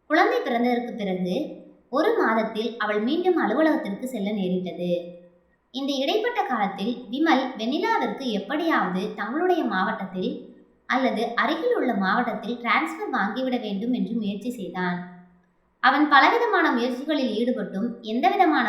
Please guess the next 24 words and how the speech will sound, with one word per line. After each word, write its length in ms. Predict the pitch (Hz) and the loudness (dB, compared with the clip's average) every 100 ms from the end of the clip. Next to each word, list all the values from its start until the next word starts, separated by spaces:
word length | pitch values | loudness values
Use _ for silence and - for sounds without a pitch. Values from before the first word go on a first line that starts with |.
| 208 | 0
பலனும் 340 | 190 214 269 208 | 2 2 0 0
இல்லை. 260 | 180 180 180 180 - - _ _ _ _ 254 | 0 0 0 -4 -12 -20 _ _ _ _ 0
வேறு 160 | 277 | 6
வழி 220 | 262 285 466 | 10 10 6
இல்லாமல் 400 | 453 294 202 226 214 | 4 2 2 0 0
வெண்ணிலா 340 | 220 320 254 233 233 | 0 2 2 2 4
பணியில் 380 | 220 320 349 302 | 2 2 0 0
சேர 140 | 226 | 0
வேண்டிய 320 | 220 208 196 185 | 0 -2 -2 -2
சூழலில் 560 | - 269 233 185 - - | -2 0 0 0 -2 2
பழையபடி 520 | 214 311 427 269 202 - | 2 4 2 0 -2 -4
திருநெல்வேலி 500 | 247 285 359 359 294 220 | -4 0 0 0 0 2
மாவட்டத்திலேயே 600 | 190 202 202 196 180 208 | 2 0 -4 -6 -4 -4
குடியேறினர். 720 | 240 190 202 180 175 180 175 - - - _ _ _ _ _ _ _ | -4 -4 -2 -4 -2 -2 -2 -4 -12 -20 _ _ _ _ _ _ _
வெண்ணிலாவின் 540 | 247 339 466 508 453 214 | 0 2 4 2 2 0
அப்பா 180 | - 247 220 | 2 4 4
உடல்நிலை 380 | 254 320 320 - | 4 4 4 4
தேறி 220 | 220 208 208 | 0 -2 -2
இருந்தார். 480 | 180 180 185 185 175 - - - - _ _ - | -4 -2 0 2 0 -4 -12 -20 -20 _ _ -4
வெண்ணிலாவின் 560 | 277 359 466 466 370 233 | 0 2 4 4 2 2
அம்மா 220 | 208 202 226 - | 2 0 0 2
பழையபடி 560 | 226 285 415 277 190 220 - - | 4 4 4 2 0 -2 -6 -8
இட்லி 220 | 247 311 415 | -6 -2 0
கடையை 300 | 269 247 | 2 2